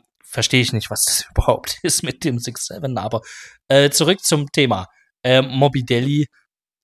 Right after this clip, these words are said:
ähm, ja, denk ich auch so, die Gian Antonio Niveau. Die nehmen sich beide nicht viel.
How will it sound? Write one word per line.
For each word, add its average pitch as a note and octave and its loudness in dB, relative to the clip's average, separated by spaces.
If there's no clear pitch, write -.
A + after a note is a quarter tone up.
ähm, A2+ -2
ja, A#2+ 0
denk C3 2
ich B2 -4
auch A2+ -2
so, B2 0
die A#2+ -6
Gian A2 0
Antonio A2 -2
Niveau. G#2+ -4
Die D#3 2
nehmen G3 4
sich - -2
beide G2+ -8
nicht G2 -4
viel. F#2 -14